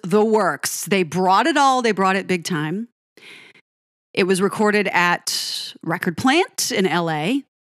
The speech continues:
Musicland in Munich, August eighty-three through January of eighty-four. And I feel like there was another studio in there. <gasps> Oh my goodness. I might have to go look that up before this episode is out. I apologize.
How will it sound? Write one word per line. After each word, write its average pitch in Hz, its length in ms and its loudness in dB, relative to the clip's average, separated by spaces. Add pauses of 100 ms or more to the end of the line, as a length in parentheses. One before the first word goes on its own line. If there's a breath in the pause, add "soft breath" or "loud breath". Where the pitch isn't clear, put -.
Musicland 180 880 0
in 175 280 0
Munich, 170 600 -2 (720 loud breath)
August 254 540 2
eighty-three 277 960 2 (440)
through 220 160 2
January 233 880 2
of 175 300 -2
eighty-four. 208 1080 -4
And 190 140 0
I 208 80 0
feel 294 320 0
like 349 240 0
there 208 140 0
was 185 180 0
another 160 720 -2 (160)
studio 151 560 -4
in - 160 -8
there. - 260 -8
<gasps> 269 800 -2 (160)
Oh 180 160 2
my 180 200 0
goodness. 139 680 -6 (220)
I 196 80 2
might 208 180 2
have 220 120 0
to 208 60 -6
go 202 120 0
look 175 160 -2
that 180 140 -2
up 165 100 -2
before 156 320 -6
this 156 160 -4
episode 151 360 -4
is 156 140 -8
out. 202 520 0
I 180 80 0
apologize. 185 800 -4